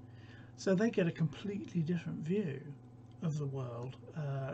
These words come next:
to the one that our eyes afford us.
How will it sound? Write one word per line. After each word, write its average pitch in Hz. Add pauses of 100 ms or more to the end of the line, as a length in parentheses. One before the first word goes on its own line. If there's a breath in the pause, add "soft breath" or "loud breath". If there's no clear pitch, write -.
(100)
to 143
the 147
one 139
that 135
our 131
eyes 147
afford 160
us. -